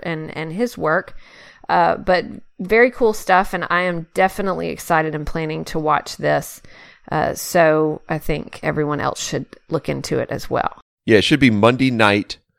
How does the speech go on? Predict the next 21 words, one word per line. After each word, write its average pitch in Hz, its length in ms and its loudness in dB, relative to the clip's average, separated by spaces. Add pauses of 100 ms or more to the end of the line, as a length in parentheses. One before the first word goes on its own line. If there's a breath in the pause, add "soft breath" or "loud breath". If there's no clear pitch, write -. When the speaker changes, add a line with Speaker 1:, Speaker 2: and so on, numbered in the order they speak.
(640)
Speaker 2:
on 92 540 6
May 101 540 6
the 90 180 2
seventeenth. 95 720 2 (400)
It - 140 -4
should 73 340 -4 (380)
be 101 200 6
on 95 200 8
Speaker 1:
That's 92 80 2
Speaker 2:
your 90 100 6
Speaker 1:
right. 92 140 6
Speaker 2:
local 92 220 2
channel. 95 300 4
I 85 80 6
think 123 180 -2
it's - 40 -8
Speaker 1:
So 175 80 2
Speaker 2:
either 151 160 0
six - 320 -2
or 101 60 -2
seven 98 380 4